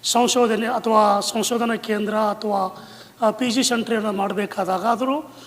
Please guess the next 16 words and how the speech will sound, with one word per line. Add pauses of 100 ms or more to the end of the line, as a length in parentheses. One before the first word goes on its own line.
(240)
ಅವ್ರ
ಹೆಸರು
ಪರಿಗಣನೆಗೆ
ಮಾಡ್ಬೋದು
ಅಂತ
ಒಂದು (340)
ವಿಷಯ
ಹೇಳ್ತಾ, (1300)
ನಾನು
ಆ
ವಿಶ್ವವಿದ್ಯಾಲಯಕ್ಕೆ
ಎರಡು
ಸಾರಿ
ಹೋಗಿದ್ದೇನೆ. (1040)
ಅಲ್ಲಿ
ಸಾಬರಮತಿಯ